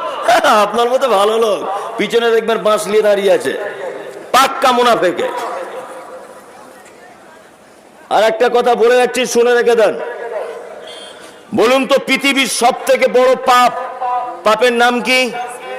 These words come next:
শিরিক। দ্বিতীয় বড় পাপ, পাপের নাম কি?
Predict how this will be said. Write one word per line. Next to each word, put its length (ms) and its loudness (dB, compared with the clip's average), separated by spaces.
শিরিক। 420 0
দ্বিতীয় 440 0
বড় 280 4
পাপ, 360 4
পাপের 280 2
নাম 280 2
কি? 300 2